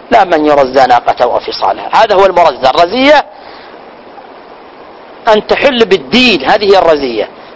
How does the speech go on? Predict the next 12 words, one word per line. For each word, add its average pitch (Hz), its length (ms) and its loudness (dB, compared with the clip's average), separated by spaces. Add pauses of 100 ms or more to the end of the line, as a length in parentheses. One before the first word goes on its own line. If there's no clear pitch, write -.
ما 208 80 2
هو 233 120 2
ذهاب 196 380 2
الناقة 202 440 0
ولا 208 160 2
الفصيل. 175 460 -2 (1800)
وألقيت 156 480 0
إلى 147 120 2
علي 143 260 0
بالمديني 139 460 -4
في 131 140 -8
بيته 165 340 2